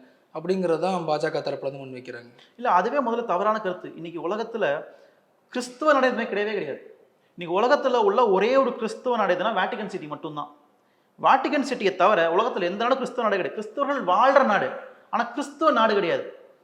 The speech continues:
Speaker 2: அதாவது பைபிளை வந்து சட்ட புத்தகமா வச்சு ஒரு நாடு மட்டும்தான் இருக்கு. மத்த எல்லா, அமெரிக்கா, பிரிட்டன், பிரான்ஸ், எல்லா நாடுகளும் மதசார்பற்ற நாடுகள் தான். இஸ்லாமிய நாடுகள் எடுத்தீங்கன்னா உங்களுக்கு ஒரு அஞ்சாறு நாடு இருக்கு, மத்தபடி மத்த எல்லா நாடும் மதசார்பற்ற நாடுகள் தான். அப்போ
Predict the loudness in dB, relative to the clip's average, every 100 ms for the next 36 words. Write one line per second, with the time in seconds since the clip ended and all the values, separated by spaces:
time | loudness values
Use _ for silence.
0 | _ -4 -2 4 4 4 4 6 6 2
1 | 0 -2 2 2 2 -4 -2 0 0 -2
2 | -10 -10 -4 0 2 4 2 0 -4 -4
3 | -4 -8 -20 _ _ -8 -6 -4 0 2
4 | 4 2 0 2 2 4 4 4 2 -2
5 | 0 -2 -4 -2 0 0 -2 0 2 2
6 | 0 -2 -2 2 4 4 4 2 0 0
7 | -2 -4 -10 -16 _ _ _ _ _ _
8 | _ _ -12 0 6 6 8 6 6 2
9 | -2 -2 -2 -4 -10 -8 -6 0 2 2
10 | 0 2 2 0 -2 -12 -20 _ -4 -2
11 | 0 0 0 0 2 2 2 2 0 0
12 | -2 -4 -4 -6 -8 -12 -18 _ _ _
13 | -6 0